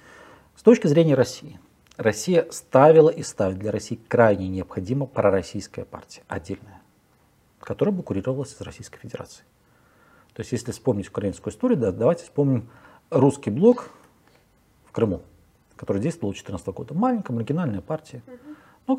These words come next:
Speaker 1: которая спокойненько вхожа в местный парламент,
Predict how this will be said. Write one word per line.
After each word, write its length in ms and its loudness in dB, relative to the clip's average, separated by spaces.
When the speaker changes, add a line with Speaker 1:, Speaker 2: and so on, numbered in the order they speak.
Speaker 1:
которая 600 6
спокойненько 960 -2
вхожа 400 -2
в 40 -2
местный 280 -6
парламент, 520 -2